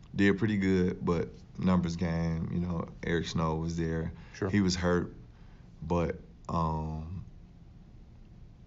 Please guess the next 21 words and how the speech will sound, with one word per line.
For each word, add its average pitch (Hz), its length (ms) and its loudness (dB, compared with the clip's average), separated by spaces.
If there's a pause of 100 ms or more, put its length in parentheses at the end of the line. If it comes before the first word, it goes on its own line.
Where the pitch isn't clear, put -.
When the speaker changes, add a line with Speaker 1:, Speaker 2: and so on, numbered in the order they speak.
(140)
Speaker 1:
he 104 140 2
wasn't 90 440 4
gonna 85 220 2
waive 85 300 0
his 90 160 -4
money, 92 260 2
so - 180 -4
he 85 160 -2
stayed 82 380 -2
on 80 120 -2
the 78 40 -2
roster, 82 420 -4
and 85 280 -4 (300)
they 80 80 -4
had 78 100 -2
to 80 60 -2
let, 80 340 -4
let 85 140 -2
the 85 80 -4
guys 80 240 -4
go. 80 300 -4